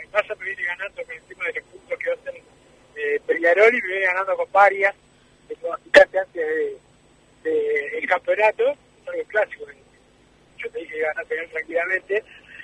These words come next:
este, pero después la verdad que muchas cosas las que dijiste, eh, se vienen dando, muchos de los jugadores que están faltando,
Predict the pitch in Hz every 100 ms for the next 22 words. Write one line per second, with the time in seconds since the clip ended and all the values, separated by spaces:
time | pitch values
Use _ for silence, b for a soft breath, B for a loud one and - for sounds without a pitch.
0 | - 156 151 - 110 - 156 165 - 214
1 | 202 180 202 175 170 - 180 190 180 170
2 | 156 - - - - _ _ _ _ _
3 | - 151 - 165 175 190 180 220 254 214
4 | 202 - 175 165 - 165 185 - - 175
5 | - 165 - 196 202 202